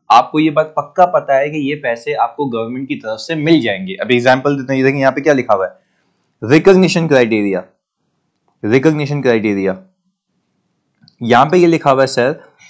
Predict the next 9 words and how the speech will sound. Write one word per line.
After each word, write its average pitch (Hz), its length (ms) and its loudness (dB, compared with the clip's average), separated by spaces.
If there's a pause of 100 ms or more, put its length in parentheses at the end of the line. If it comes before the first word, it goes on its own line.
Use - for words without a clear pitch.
(420)
रिकॉग्नाइज 151 840 2
आप 139 440 2
ग्रांट 160 460 4
को 156 200 -2
तब 190 380 0
करेंगे 151 400 0
जब 175 420 0 (180)
entity 156 560 0
will 175 200 0